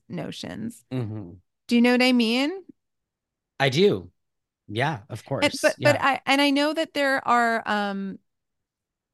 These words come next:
Speaker 1: you know, yoga teachers and influencers on Instagram and TikTok, like,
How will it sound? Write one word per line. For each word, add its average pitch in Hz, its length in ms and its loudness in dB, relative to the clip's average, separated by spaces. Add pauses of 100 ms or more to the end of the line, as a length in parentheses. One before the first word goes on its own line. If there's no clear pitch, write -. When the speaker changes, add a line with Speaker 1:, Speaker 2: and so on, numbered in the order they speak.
(120)
Speaker 1:
you 220 80 -2
know, 196 80 -2
yoga 233 380 0
teachers 220 380 -2
and 220 120 -4
influencers 208 960 0 (220)
on 190 720 0 (120)
Instagram 208 420 2
and 214 100 2
TikTok, 202 440 -4
like, 185 380 0